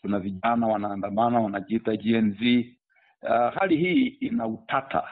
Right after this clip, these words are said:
na ndio ile ncha nyingine ya sime ina utata kwa namna ambavyo baada ya muda, kukiwa na maandamano katika nchi mbalimbali za Afrika au kwingineko, tutakuta kwamba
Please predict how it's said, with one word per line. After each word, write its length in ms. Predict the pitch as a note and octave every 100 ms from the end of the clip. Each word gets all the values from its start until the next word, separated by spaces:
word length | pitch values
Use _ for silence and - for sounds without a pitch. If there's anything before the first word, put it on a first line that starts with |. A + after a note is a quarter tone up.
| - _ _ _ _ _
na 160 | G#2 G#2+
ndio 540 | A2 A#2+ A#2 A2+ A2 G#2+ F#2+ - -
ile 240 | C#3 C3 B2
ncha 320 | A#2+ A#2 A#2+
nyingine 500 | G2+ G2+ G#2+ G#2 G2
ya 140 | F2 -
sime 280 | A2 G2 F2
ina 160 | G#2 A#2
utata 480 | A#2+ D#3 E3 B2 G#2+ - - -
kwa 140 | - A2+
namna 300 | C#3 E3+ D#3+
ambavyo 440 | C#3 C3+ C#3+ C#3+
baada 500 | C3 B2+ E3+ F#3+ D#3
ya 180 | A#2+ A#2+
muda, 400 | B2+ F#2 G2+ G3+ - _ _ - _ _ -
kukiwa 360 | C3 G3 F#3
na 120 | E3
maandamano 640 | C#3+ C3+ C3 C3 D3 E3 D3
katika 360 | A#2+ - C#3 -
nchi 380 | F#3 G3+ G3 D#3+
mbalimbali 640 | B2 A#2 A2+ A#2+ B2 A#2+ G#2
za 400 | G2 F#2+ F#2 -
Afrika 680 | B2+ - C3+ C3 C3 B2
au 200 | A2 A2+ A#2
kwingineko, 600 | G#2 G2+ G2+ B2 A#2+ - - _ _ _ _ _
tutakuta 520 | - - A#2 E3+ C#3+
kwamba 600 | B2+ C3+ C3+ C3+ B2 A2+